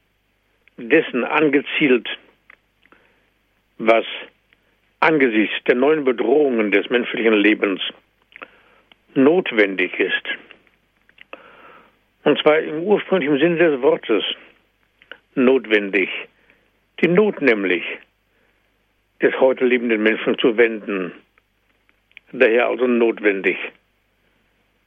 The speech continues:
Und ihn wieder sensibel zu machen für den hohen und höchsten Wert, ja, des Lebens, ja, für dessen Heiligkeit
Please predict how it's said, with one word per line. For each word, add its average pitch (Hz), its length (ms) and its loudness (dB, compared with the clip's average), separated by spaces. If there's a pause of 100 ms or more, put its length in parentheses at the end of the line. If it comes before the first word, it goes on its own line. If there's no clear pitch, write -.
(440)
Und 156 220 0
ihn 160 180 4
wieder 131 220 4
sensibel 117 560 0
zu - 160 -2
machen 98 460 -4 (1400)
für 151 120 4
den 120 220 2
hohen 147 260 4
und 135 160 -2
höchsten 135 480 0
Wert, 110 300 2 (600)
ja, 123 380 0 (560)
des 107 160 -4
Lebens, 107 520 0 (1300)
ja, 147 220 4
für 147 160 -2
dessen 120 340 -2
Heiligkeit 117 720 0